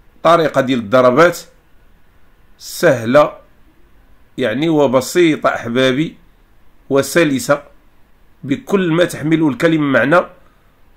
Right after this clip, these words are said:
والنتيجة رائعة وهائلة أحبابي.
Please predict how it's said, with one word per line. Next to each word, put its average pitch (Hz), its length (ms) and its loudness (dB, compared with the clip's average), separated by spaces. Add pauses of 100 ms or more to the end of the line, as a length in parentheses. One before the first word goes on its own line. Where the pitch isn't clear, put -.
(140)
والنتيجة 165 760 2 (280)
رائعة 151 560 4
وهائلة 143 600 2
أحبابي. 123 540 -2